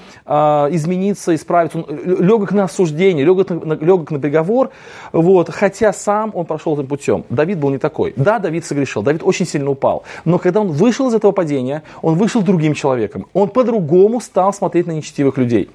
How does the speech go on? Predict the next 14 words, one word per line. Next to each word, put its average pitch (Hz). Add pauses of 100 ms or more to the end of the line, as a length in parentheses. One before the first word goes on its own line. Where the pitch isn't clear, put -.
(440)
Иногда, 190
друзья, 220
мы 208
смотрим 214
на 175
Бога, 202
который 185
любит 165
людей. 139 (320)
И 147
вот 170
мы 226
удивляемся, 196
ведь 175